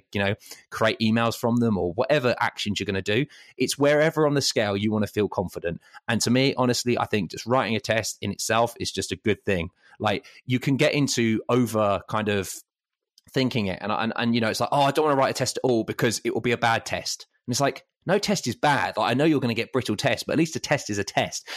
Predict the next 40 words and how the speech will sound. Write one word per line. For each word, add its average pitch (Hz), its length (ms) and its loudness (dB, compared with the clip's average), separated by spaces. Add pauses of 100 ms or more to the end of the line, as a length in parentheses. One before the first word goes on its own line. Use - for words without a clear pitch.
(100)
Like, 120 100 4
I 131 60 2
know 147 100 4
people 120 240 -6
say 131 240 0
that 101 160 -4
some 113 260 0
tests - 360 -4
are 101 160 0
bad 98 320 2
because, 98 320 -2 (260)
you 113 80 -2
know, 107 80 2
it's - 160 -2
like, 110 180 0 (200)
"Oh, 123 240 4
but 92 100 -2
this 127 140 0
test - 280 0
always 110 220 0
fails," 117 500 2
or, 101 200 0
you 117 100 -2
know, 104 140 0
there's, 101 200 -2
like, 104 120 -2
these 104 160 -4
things. 110 180 0
But - 220 -2 (180)
for 127 80 2
me, 165 340 2
it's - 200 -4
like, 110 260 0
well, 117 220 2
you've 113 100 0
gotta 135 160 4
rewrite 117 360 2
that 98 180 -4
test - 280 -4
then, 98 200 -4